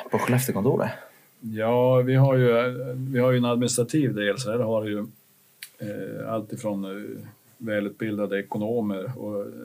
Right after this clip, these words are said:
Speaker 2: sen då ad-, administratörer till, eh, kundtjänst. Det ligger på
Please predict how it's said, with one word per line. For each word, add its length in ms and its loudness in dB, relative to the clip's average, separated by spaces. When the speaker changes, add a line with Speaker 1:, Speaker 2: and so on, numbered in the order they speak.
Speaker 2:
sen 240 -6
då 140 -2
ad-, 920 -8
administratörer 920 -2
till, 240 -6
eh, 640 -6
kundtjänst. 880 -4
Det 100 -10
ligger 300 -12
på 300 -14